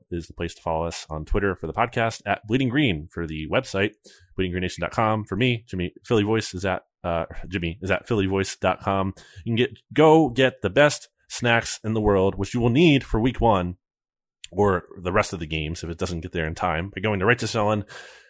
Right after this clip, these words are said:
dot com and getting yourself some Righteous Felon craft jerky using discount code B G N fifteen. You wanna go to roach realtors dot com if you need a house, and you talk to Kristen Roach of Roach Realtors, who you can also text or call at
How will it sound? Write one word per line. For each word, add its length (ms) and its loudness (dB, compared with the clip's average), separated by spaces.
dot 220 4
com 320 0
and 100 -4
getting 160 -2
yourself 320 -2
some 160 -6
Righteous 320 -4
Felon 240 -2
craft 300 -4
jerky 400 -2
using 180 -6
discount 380 -6
code 200 -4
B 140 -6
G 160 -4
N 140 -2
fifteen. 580 -4
You 140 -2
wanna 300 -2
go 160 2
to 160 -2
roach 280 2
realtors 380 2
dot 160 2
com 300 0
if 80 -6
you 80 -6
need 140 -2
a 40 -4
house, 380 -4
and 160 -6
you 80 -6
talk 240 -2
to 360 -4
Kristen 320 -4
Roach 300 -2
of 80 -12
Roach 220 -4
Realtors, 440 -6
who 80 0
you 60 -2
can 120 -4
also 560 2
text 320 0
or 60 -2
call 320 4
at 220 0